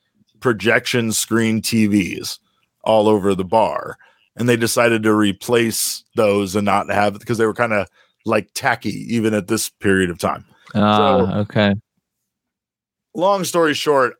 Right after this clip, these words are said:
Speaker 1: I ended up with a big screen projection, rear projection T V in my room. And, uh, one time during a Suns game, I, I, I threw the remote control at the T V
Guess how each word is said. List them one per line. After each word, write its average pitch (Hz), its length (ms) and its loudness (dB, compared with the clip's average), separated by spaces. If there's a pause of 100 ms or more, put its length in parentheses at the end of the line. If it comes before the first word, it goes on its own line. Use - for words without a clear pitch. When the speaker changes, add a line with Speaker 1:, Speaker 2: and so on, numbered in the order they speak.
Speaker 1:
I 160 220 2
ended 139 220 4
up 123 280 2
with 120 160 2
a 113 200 2
big 127 280 -2
screen 120 720 0 (140)
projection, 117 760 0
rear 147 220 2
projection 131 580 -2
T 120 220 -4
V 104 400 -2 (440)
in 131 160 0
my 120 180 4
room. 110 600 2 (640)
And, 117 360 2
uh, 110 240 4
one 135 240 0
time 123 280 2
during 113 260 2
a 110 60 -2
Suns 120 360 0
game, 92 380 -2 (420)
I, 107 200 2
I, 98 380 0
I 107 100 2
threw 120 300 0
the 110 100 2
remote 101 280 0
control 98 520 0
at 98 220 -4
the 95 80 -8
T 101 240 -8
V 92 420 -6